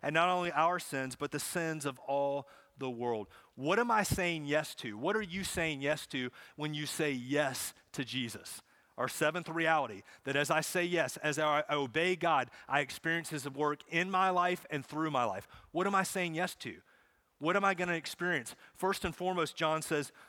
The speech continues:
"You're gonna experience Jesus as your advocate because he is." And he reminds us that he's not your co-pilot. He reminds us that he's not just a, a moral teacher. He reminds us that he didn't just come and do good things for other people. He was an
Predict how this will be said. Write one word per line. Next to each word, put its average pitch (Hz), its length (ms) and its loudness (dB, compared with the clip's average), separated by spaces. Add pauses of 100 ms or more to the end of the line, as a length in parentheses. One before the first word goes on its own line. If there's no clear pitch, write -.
(160)
"You're 175 160 0
gonna 190 180 2
experience 170 640 -2
Jesus 160 440 -2
as 139 160 0
your 143 200 0 (100)
advocate 135 580 0
because 139 360 -2
he 123 200 -2
is." 104 460 -4 (560)
And 165 160 0
he 170 140 2
reminds 165 500 4
us 156 220 2 (220)
that 175 180 4
he's 175 240 0
not 170 260 4
your 170 160 2
co-pilot. 139 800 0 (220)
He 190 120 0
reminds 190 540 4
us 170 160 0 (180)
that 180 140 2
he's 160 160 0
not 170 260 4
just 185 240 -4
a, 170 240 2
a 180 100 6
moral 175 440 2
teacher. 160 480 -2 (240)
He 202 160 2
reminds 190 420 4
us 180 120 -2
that 185 120 2
he 175 60 -2
didn't 190 300 0
just 180 200 -2
come 196 240 0
and 170 100 -2
do 180 140 -2
good 175 300 -2
things 185 280 0
for 170 140 -4
other 160 200 2
people. 156 440 -4 (260)
He 196 140 0
was 180 220 0
an 175 100 -2